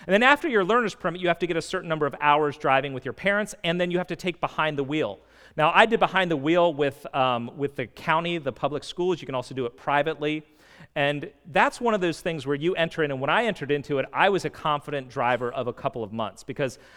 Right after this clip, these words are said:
I had driven with my parents. I knew how to drive. The problem was you get in a car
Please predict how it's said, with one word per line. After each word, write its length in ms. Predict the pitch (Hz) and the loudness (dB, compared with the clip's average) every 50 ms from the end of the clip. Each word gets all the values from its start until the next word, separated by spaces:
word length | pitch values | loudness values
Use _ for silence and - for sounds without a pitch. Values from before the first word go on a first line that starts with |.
| - - - | -18 0 4
I 100 | 175 202 | 6 6
had 160 | 214 196 143 | 6 4 2
driven 320 | 117 151 180 165 175 165 | 0 0 0 0 0 -2
with 140 | 156 143 - | -2 -2 -2
my 200 | 139 123 123 123 | -2 -2 -2 -2
parents. 520 | 110 - - 196 196 185 190 190 - - 165 | -2 -2 0 0 0 2 0 -2 -4 -6 -8
I 200 | - 120 127 127 | -4 -2 0 0
knew 180 | 127 143 160 165 | 0 0 0 0
how 120 | 165 151 | 2 2
to 100 | 135 123 | 0 0
drive. 580 | 113 - 147 139 135 139 139 143 143 143 139 - - - - - - - - | -2 0 2 4 4 6 6 4 4 2 0 -4 -14 -20 -20 -20 -20 -20 -8
The 80 | 139 143 | -6 -6
problem 500 | - - - 233 254 294 285 226 165 143 | -6 -4 -2 0 0 2 2 0 -2 0
was 220 | 135 143 139 131 | 0 0 0 -2
you 100 | 147 143 | -4 -6
get 240 | 131 113 170 180 202 | -4 -2 0 0 0
in 100 | 233 240 | 0 -2
a 60 | 262 | -4
car 640 | 226 - - - - 240 202 127 107 101 104 135 - | -6 -10 -6 -2 2 2 4 4 2 2 -2 -4 -8